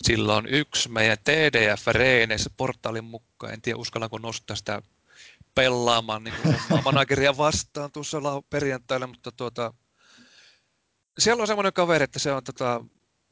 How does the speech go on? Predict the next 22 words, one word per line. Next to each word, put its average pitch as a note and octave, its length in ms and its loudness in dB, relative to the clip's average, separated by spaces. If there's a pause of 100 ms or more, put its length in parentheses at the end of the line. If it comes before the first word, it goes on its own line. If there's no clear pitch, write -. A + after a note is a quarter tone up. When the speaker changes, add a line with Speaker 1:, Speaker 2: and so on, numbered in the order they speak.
Speaker 1:
se D3 140 -4
on C#3 80 -4
pelannut D3 300 0
huipulla D3+ 380 0
tätä G#2 220 0
peliä, G#2 400 -2 (480)
peliä A#2 340 0
pitkään, A2 460 -4
että G2+ 260 -12
niin, G2 220 -12
niin G2+ 220 -12
mä A2 240 -2
ootan C3+ 360 -2
hyvää C3 360 2
peliä G2+ 340 -2
sieltä. F#2+ 340 -10 (760)
Ne A#2 80 -2
kuitenkin, B2+ 420 0
tuota, A#2+ 380 0
viime B2+ 260 2
viikolla A2 340 2
haki A2 340 -4